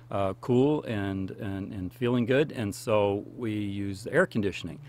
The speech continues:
And solar has been one of those up and down issues for us. We completely put it on hold when we first started R Ving. It was something that we got to the point where we thought, "Eh, we could probably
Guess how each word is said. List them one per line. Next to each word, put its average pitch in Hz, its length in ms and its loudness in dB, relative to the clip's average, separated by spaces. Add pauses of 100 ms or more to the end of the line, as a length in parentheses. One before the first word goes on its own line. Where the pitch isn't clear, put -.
(720)
And 107 540 0 (120)
solar 151 840 6
has 107 280 0
been 113 300 2
one 113 100 2
of 107 60 0
those 98 240 0
up 127 160 0
and 117 100 2
down 107 280 2
issues 113 340 -4
for - 180 0
us. 110 260 2
We 107 360 0
completely 127 580 -2
put 127 220 0
it 117 80 0
on 110 180 0
hold 117 280 2
when 113 120 0
we 101 120 -2
first 131 280 0
started 127 320 4
R 120 200 4
Ving. 113 380 0 (400)
It 113 120 -2
was - 120 -4
something 120 420 0
that 104 280 2
we 110 140 -2
got 110 220 0
to 117 100 -8
the 101 80 -4
point 117 280 -4
where 104 120 -6
we 104 140 -4
thought, 113 340 0
"Eh, 208 140 -4
we 160 160 -8
could 131 200 -2
probably 123 560 4